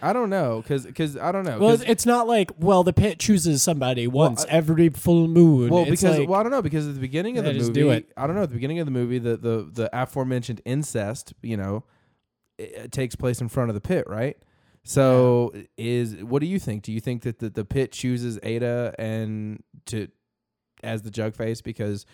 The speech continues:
Speaker 1: she has, in, you know, quote unquote inappropriate se-, well, definitely inappropriate sex, but does she have inappropriate sex with her brother in front
Speaker 2: I
Speaker 1: of
Speaker 2: was
Speaker 1: the pit?
Speaker 2: about to say, are you about to defend incest
Speaker 1: I guess
Speaker 2: on
Speaker 1: not. I
Speaker 2: this
Speaker 1: don't know why I
Speaker 2: podcast?
Speaker 1: put quote unquote, but yeah, no,
Speaker 2: <laughs>
Speaker 1: because she has inappropriate sex with her brother.
Speaker 2: Um,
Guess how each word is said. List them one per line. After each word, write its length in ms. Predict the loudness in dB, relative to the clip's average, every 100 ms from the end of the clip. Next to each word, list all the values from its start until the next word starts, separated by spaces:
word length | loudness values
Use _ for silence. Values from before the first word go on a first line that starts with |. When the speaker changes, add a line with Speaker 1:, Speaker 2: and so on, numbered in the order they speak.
| _ _
Speaker 1:
she 220 | -6 -4
has, 520 | -2 -2 -4 -6 -16 _ _ _ _ _
in, 220 | -6 -6 -6
you 120 | -6
know, 240 | -6 -10 -16 _ _
quote 200 | -4 -2
unquote 360 | -2 -2 -2 -2
inappropriate 640 | -6 -4 -6 -6 -6 -6
se-, 80 | -4
well, 120 | -2
definitely 320 | 2 2 0 -2
inappropriate 520 | 0 2 2 -2 -4
sex, 260 | -6 -6
but 140 | -8 -6
does 100 | -4
she 120 | 0
have 140 | 0
inappropriate 500 | 0 -2 -2 0 -2 -2
sex 180 | -6
with 100 | -6
her 60 | -6
brother 280 | -4 -2 -2
in 20 | -2
front 80 | 0
Speaker 2:
I 120 | 2
Speaker 1:
of 40 |
Speaker 2:
was 100 | 4
Speaker 1:
the 40 | 4
pit? 40 |
Speaker 2:
about 60 | 2
to 40 | 0
say, 200 | 0 2
are 20 |
you 140 | 2
about 200 | 2 2 2
to 100 | 0
defend 480 | 0 0 0 0
incest 320 | -2 2 2 6
Speaker 1:
I 20 |
guess 240 | 4 4
Speaker 2:
on 60 | 4
Speaker 1:
not. 220 | 6 6
I 40 |
Speaker 2:
this 60 | 6
Speaker 1:
don't 80 | 6
know 120 | 6
why 220 | 8 10 8
I 40 |
Speaker 2:
podcast? 60 | 8
Speaker 1:
put 160 | 4
quote 240 | 6 6 6
unquote, 440 | 4 6 6 4 -4 0
but 100 | 4
yeah, 160 | 6 6
no, 200 | 4 4
Speaker 2:
<laughs> 20 |
Speaker 1:
because 260 | 4 2 4
she 100 | 2
has 140 | 2
inappropriate 540 | 0 -2 0 2 2
sex 240 | 2 0 0
with 120 | -4
her 60 | 0
brother. 380 | 0 0 -4 -10 _ _ _ _
Speaker 2:
Um, 440 | -2 0 0 -2